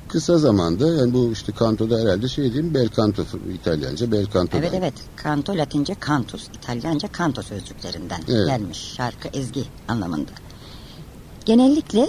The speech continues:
Speaker 2: e, güftelerine göre sınıflandırılıyorlar.
Speaker 1: Hmm.
Speaker 2: Ama o zamanlarda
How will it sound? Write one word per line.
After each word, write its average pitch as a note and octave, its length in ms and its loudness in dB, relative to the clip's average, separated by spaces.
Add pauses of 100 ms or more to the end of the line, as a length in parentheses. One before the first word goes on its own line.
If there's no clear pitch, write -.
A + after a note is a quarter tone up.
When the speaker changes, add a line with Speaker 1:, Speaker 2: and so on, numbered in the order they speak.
(140)
Speaker 2:
e, F3 360 2 (400)
güftelerine A3+ 560 4
göre C#3 240 0 (160)
sınıflandırılıyorlar. A2+ 1080 0
Speaker 1:
Hmm. D#2+ 220 4 (560)
Speaker 2:
Ama A#3 280 6 (300)
o G3+ 60 2
zamanlarda D#3+ 760 2